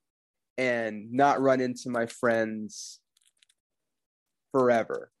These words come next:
You know, like, I mean, you could go months without seeing people because we're just all kind of just busy doing our thing, our grind,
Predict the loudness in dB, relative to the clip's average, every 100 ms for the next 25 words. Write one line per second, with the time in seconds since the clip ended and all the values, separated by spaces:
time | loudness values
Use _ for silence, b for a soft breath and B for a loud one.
0 | _ _ -2 2 4 4 0 -2 -4 -4
1 | -4 -4 -4 -4 0 2 2 -2 -6 _
2 | _ _ _ -6 -2 2 4 4 2 -8
3 | -8 -2 0 0 -4 -6 -6 -6 -8 -12
4 | -12 -10 -10 -12 -20 -20 _ _ _ _
5 | _ 0 2 2 -2 -2 -2 2 4 4
6 | 2 -2 -2 0 -2 -6 _ -2 0 2
7 | 4 4 2 -4 _ _ _ _ -2 0
8 | 0 -4 -8 _ -6 -2 0 2 0 2
9 | -2 -2 0 4 4 2 -2